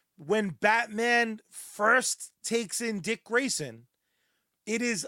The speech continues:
a fundamental change in that character's life. Why are you, you thought I wasn't gonna work Dick into this?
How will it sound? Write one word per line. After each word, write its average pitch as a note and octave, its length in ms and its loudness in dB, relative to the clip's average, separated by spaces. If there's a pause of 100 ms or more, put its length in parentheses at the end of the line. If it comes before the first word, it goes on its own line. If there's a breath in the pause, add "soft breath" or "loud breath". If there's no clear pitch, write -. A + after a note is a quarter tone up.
a F#3 140 -2
fundamental A3+ 840 -2
change G#3 420 -2
in G#3 80 2
that F#3+ 200 0
character's D#3+ 640 0
life. - 440 -6 (1600)
Why G#3+ 340 4
are D4 40 4
you, B3 400 2
you G3 160 -6
thought B3 320 4
I A#3 80 6
wasn't G3+ 360 0
gonna A#3 140 -2
work G#3+ 260 0
Dick A3 200 -2
into B3+ 180 -8
this? - 440 -4